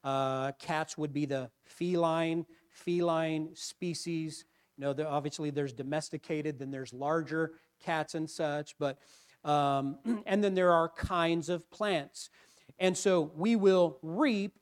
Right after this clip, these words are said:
the kind that we sow is one of God's laws. And so Jesus asked the obvious question,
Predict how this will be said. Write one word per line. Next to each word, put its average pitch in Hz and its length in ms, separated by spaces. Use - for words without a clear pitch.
the 175 160
kind 165 680
that 175 220
we 175 180
sow 170 560
is 156 160
one 147 140
of 143 100
God's 151 260
laws. 180 400
And 160 160
so 180 160
Jesus 202 460
asked 196 240
the 175 140
obvious 175 300
question, 180 540